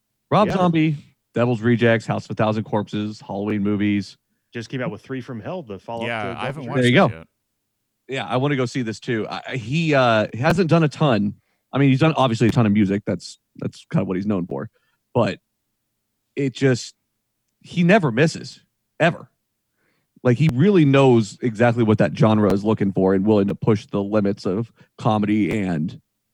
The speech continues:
Speaker 1: like, horror all at the same time. And I love that.
Speaker 2: When you see something that's written and directed by him, you don't really cringe,
Speaker 1: Right.
Speaker 2: right? I mean, like, there's, there's stu-, some stuff out there that, like,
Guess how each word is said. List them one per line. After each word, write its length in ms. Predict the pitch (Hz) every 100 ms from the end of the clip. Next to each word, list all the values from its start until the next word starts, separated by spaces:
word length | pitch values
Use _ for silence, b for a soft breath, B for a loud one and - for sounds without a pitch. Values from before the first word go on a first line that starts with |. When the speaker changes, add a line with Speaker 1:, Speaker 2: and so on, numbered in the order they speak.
| _ -
Speaker 1:
like, 200 | 98 - -
horror 420 | - 110 87 82
all 160 | 85 -
at 60 |
the 80 | -
same 220 | - 73 117
time. 320 | 110 - - -
And 60 | 139
I 40 |
love 260 | 135 151 101
that. 200 | 69 - _ _ _ _ _
Speaker 2:
When 180 | 151 127
you 100 | 123
see 140 | - 139
something 280 | 147 123
that's 160 | 107 90
written 300 | 90 101 104
and 120 | 92
directed 400 | 90 90 92 95
by 180 | 92 87
him, 180 | 90 95
you 80 | 98
don't 180 | 90 - -
really 440 | 110 92 85 85 _ _ _ _ _
cringe, 720 | - 113 85 80 82 - _ _ _ _ _
Speaker 1:
Right. 100 | -
Speaker 2:
right? 120 | 95 92
I 40 |
mean, 180 | 107 104
like, 180 | 95 92
there's, 340 | 110 107 98 - _ _ _ _ _ -
there's 140 | 113
stu-, 240 | - 120 -
some 260 | - 120
stuff 280 | 101 98 -
out 180 | 90 87
there 140 | 85
that, 220 | 82 85 87
like, 160 | 87